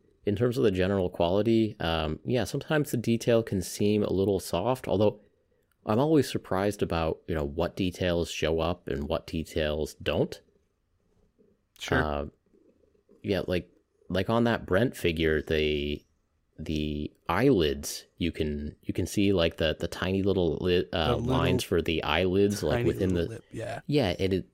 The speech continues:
Speaker 1: they're, and so there, there, there are some weird scaling issues, like,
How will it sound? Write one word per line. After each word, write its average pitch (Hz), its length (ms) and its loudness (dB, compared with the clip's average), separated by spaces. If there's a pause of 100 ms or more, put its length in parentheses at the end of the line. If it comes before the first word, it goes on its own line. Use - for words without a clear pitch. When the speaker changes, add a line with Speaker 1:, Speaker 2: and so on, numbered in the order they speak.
(200)
Speaker 1:
they're, 90 500 0 (1600)
and 101 120 0
so 117 120 4
there, 110 280 6
there, 117 200 4
there 113 220 2
are 123 120 2
some 113 220 -2
weird 98 340 4
scaling 101 580 -2
issues, 76 680 -2
like, 80 440 -2